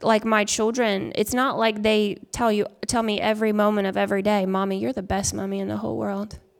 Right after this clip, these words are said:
Mommy," you know, all these things. They're, they are amazing, beautiful children. But my response to them can't be because of what they give to me.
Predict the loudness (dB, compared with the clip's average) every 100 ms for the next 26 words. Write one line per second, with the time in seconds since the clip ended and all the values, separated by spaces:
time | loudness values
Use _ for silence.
0 | _ _ _ _ _ _ 0 2 2 0
1 | 2 4 8 8 8 4 2 2 0 -2
2 | -8 -20 -14 -12 0 4 6 4 0 0
3 | 4 6 4 2 0 0 2 2 2 0
4 | -2 -4 -4 0 0 -2 -6 -4 -4 -2
5 | -4 -6 -8 -10 _ _ _ _ 2 4
6 | 4 2 -6 -2 2 4 6 4 2 0
7 | 0 -2 -2 -4 -2 0 0 -2 -6 -4
8 | -4 -4 -4 -2 -2 -4 -6 -2 -2 -2
9 | -2 -2 -2 -4 -4 -4 -6 -8 -8 -6
10 | -8